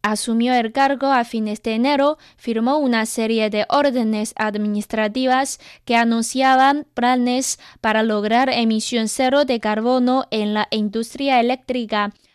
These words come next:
para dos mil treinta y cinco y la neutralidad de carbono para dos mil cincuenta.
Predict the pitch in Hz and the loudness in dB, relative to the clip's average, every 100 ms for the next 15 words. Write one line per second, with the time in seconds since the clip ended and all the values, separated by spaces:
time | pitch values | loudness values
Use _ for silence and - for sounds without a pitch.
0 | _ 233 220 220 220 247 254 277 285 - | _ 0 0 0 -2 -2 0 0 -2 -4
1 | 226 220 220 220 214 277 262 269 285 285 | -4 -2 -2 -2 -2 -2 -2 0 0 -2
2 | _ - 240 226 214 214 214 214 214 214 | _ -4 0 2 0 -2 -2 -2 -2 -2
3 | 214 226 285 302 - 220 220 214 220 247 | 0 0 0 -2 -4 -2 -2 -2 0 0
4 | 240 262 226 202 202 208 233 233 247 240 | 2 0 0 -2 -2 -2 -2 -2 -2 -2
5 | 233 277 240 196 185 | 2 2 2 -2 -8